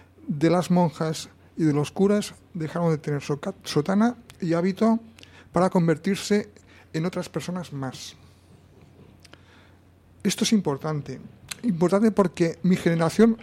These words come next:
lo vivió así. Dejamos de ver la coronilla de los,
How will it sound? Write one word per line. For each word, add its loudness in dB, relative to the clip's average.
lo 4
vivió 2
así. -2
Dejamos 4
de 6
ver 2
la 2
coronilla 4
de 0
los, 2